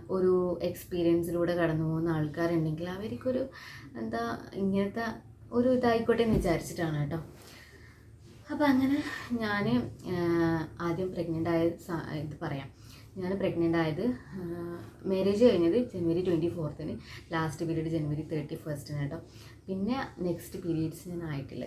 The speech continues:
ഗൈസ്. അപ്പം അപ്പോഴത്തേക്ക് ഞാൻ പ്രഗ്നന്റ് ആയി. സൽക്കാരം, കറക്കം, അങ്ങനെയൊക്കെ ട്രിപ്പൊക്കെ കഴിഞ്ഞ് പിന്നെ ആ ഒരു ജനുവരി,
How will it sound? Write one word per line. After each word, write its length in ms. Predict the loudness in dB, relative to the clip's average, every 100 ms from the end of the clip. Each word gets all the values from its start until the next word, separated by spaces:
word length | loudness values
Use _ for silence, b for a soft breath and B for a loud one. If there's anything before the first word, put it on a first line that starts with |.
| -8
ഗൈസ്. 240 | -10 -10 -12 -14 -16
അപ്പം 140 | -14 -12
അപ്പോഴത്തേക്ക് 360 | -10 -8 -6 -6
ഞാൻ 80 | -6 -6
പ്രഗ്നന്റ് 340 | -6 -6 -4
ആയി. 80 | -6 B B B -2
സൽക്കാരം, 460 | 0 2 0 0 0
കറക്കം, 340 | 0 0 -2 0
അങ്ങനെയൊക്കെ 320 | 0 0 0 -2
ട്രിപ്പൊക്കെ 320 | -4 -4 -2 0
കഴിഞ്ഞ് 260 | 0 0 -4 -8
പിന്നെ 260 | -6 -4 -4 -6 -20 B B B B -4
ആ 80 | 0
ഒരു 120 | 2 2
ജനുവരി, 460 | 2 4 4 4